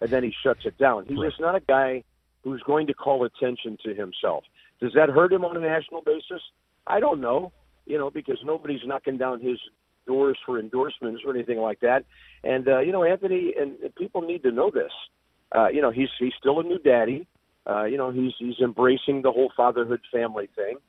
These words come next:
Speaker 1: He does a lot of volunteer work for the Nationals Youth Academy. Since the departure of Ian Desmond, Anthony has kind of taken the baton, and he's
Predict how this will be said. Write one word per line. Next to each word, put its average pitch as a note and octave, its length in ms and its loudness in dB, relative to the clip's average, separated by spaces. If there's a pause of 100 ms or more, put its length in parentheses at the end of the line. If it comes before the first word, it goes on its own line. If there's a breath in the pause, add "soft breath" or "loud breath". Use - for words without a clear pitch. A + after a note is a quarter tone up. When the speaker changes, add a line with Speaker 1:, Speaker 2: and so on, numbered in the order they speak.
(320)
Speaker 1:
He C#3+ 100 4
does C#3 320 6
a B2 60 4
lot B2+ 400 2
of F3+ 100 -6
volunteer D3 560 -4
work A#2+ 320 -6
for B2 100 -8
the A2+ 100 -6
Nationals A#2 580 -6
Youth C3 180 -8
Academy. G2 560 -10 (500 soft breath)
Since C#3 220 0
the C3 60 0
departure C#3+ 540 0
of A#2+ 120 0
Ian B2+ 220 -8
Desmond, A#2+ 500 -2 (320)
Anthony C#3 420 0
has C3 100 2 (120)
kind C3 160 0
of A#2+ 100 -2 (140)
taken C#3 280 2
the A2+ 100 -2
baton, A2+ 800 -2 (380)
and A2+ 140 -8
he's C#3 240 -4